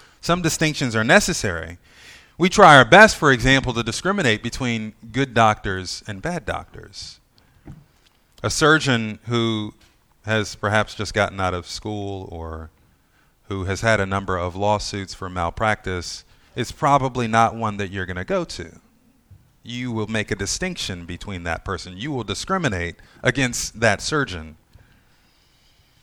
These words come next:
A good store versus a bad store. If you've seen, for example, on the news that there are rats hanging out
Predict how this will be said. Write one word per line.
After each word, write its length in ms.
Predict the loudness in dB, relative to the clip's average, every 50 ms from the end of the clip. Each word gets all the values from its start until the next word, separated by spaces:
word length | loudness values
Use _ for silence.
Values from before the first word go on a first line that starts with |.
| _ _ _ _ _ _ _ -8
A 100 | -6 -2
good 200 | 2 4 2 4
store 340 | 2 0 0 2 4 6 6 6
versus 380 | 4 2 2 2 0 -2 -2
a 80 | -2 2
bad 360 | 6 8 8 10 8 8 4
store. 380 | 0 -4 -4 -2 0 2 2 0
If 100 | 0 0
you've 180 | -2 -4 -4
seen, 540 | -4 -2 -2 -2 0 0 -2 -2 -4 -6 -8
for 220 | -8 -6 -4 -4
example, 500 | -4 0 2 2 2 2 0 -2 -4 -4 -4
on 120 | -4 -6
the 80 | -6 -6
news 520 | -4 0 0 2 2 0 0 -2 -4 -4
that 160 | -6 -6 -4
there 160 | -4 -2 -2 -2
are 180 | -2 -4 -2
rats 420 | 2 4 6 6 6 6 4 0 -4
hanging 300 | -6 -4 -4 -2 0 2
out 300 | 2 2 2 0 -2